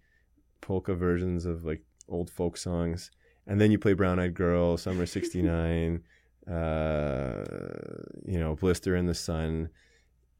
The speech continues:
And then you go back and play, like, a couple waltzes. And peop-, you know, that's, that's just, that's a scene. I had, you know, my, my, I have family, like, my great uncle, you know, they had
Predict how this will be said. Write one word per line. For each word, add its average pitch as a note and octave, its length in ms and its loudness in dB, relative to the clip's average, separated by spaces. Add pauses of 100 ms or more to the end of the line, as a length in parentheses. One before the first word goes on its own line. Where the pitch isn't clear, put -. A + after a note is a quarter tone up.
(120)
And E2 100 -2
then F2+ 80 4
you F#2+ 60 4
go F#2+ 80 6
back F#2 260 6
and F2+ 120 0
play, F#2 160 2
like, F2+ 100 2
a F2+ 40 -4
couple G2+ 200 0
waltzes. C3 460 4
And G2 100 0
peop-, D#3 300 2
you E3 100 6
know, A2 80 10
that's, B2+ 300 10
that's B2 220 6
just, - 140 -8
that's A#2 200 4
a A#2+ 60 2
scene. A#2 300 2
I G2+ 120 4
had, A2 300 4 (360)
you G2+ 60 -4
know, G2 40 -2
my, F#2+ 340 2
my, F2 600 0 (380)
I F#2 80 -2
have B2 100 4
family, A2 440 4
like, F2 180 0
my D#2+ 460 -2 (440)
great G#2+ 320 6
uncle, G#2+ 420 2
you G2 80 2
know, F#2+ 60 0
they F#2+ 120 2
had F2+ 440 -2